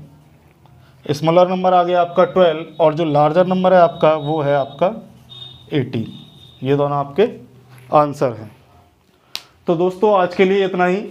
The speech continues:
अभी हमारे इस exercise में चार question बचे हैं, आप इनको try कीजिए। अगर नहीं आता है तो हमारे comment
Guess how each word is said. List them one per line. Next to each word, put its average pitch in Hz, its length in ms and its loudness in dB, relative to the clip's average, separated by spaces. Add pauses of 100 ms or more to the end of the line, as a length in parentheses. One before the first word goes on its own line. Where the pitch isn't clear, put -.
(160)
अभी 165 180 2
हमारे 175 400 0
इस 185 140 -8
exercise 175 600 2
में 170 280 -6 (680)
चार 180 240 4
question 190 360 0
बचे 180 280 2
हैं, 165 320 -8 (300)
आप 170 220 2
इनको 185 220 -4
try 180 280 2
कीजिए। 185 500 -2 (840)
अगर 160 220 2
नहीं 170 220 -4
आता 180 200 2
है 185 80 2
तो 185 80 -2
हमारे 170 260 2
comment 180 360 -2